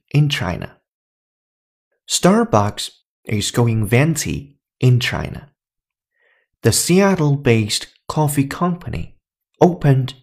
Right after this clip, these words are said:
a thirty thousand square foot store in Shanghai on Tuesday. It's the first Starbucks Reserve Roastery, the company's new retail offering outside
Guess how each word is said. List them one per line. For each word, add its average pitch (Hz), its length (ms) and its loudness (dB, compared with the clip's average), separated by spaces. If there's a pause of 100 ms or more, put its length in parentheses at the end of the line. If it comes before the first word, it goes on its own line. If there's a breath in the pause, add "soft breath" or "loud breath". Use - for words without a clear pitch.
(180)
a 131 100 2
thirty 175 480 0
thousand 139 680 -2
square 117 400 -2
foot 101 420 -6
store 101 800 -2
in 123 180 4
Shanghai 113 760 -4 (580)
on 139 160 2
Tuesday. - 560 -4 (1000)
It's 113 240 0
the 113 140 0
first - 500 -2
Starbucks 147 840 -4 (200)
Reserve 107 640 -2 (180)
Roastery, 143 680 -2 (1000)
the 113 100 0
company's 147 680 0
new 139 400 0
retail 131 680 0
offering 143 600 -4 (680)
outside 110 580 -2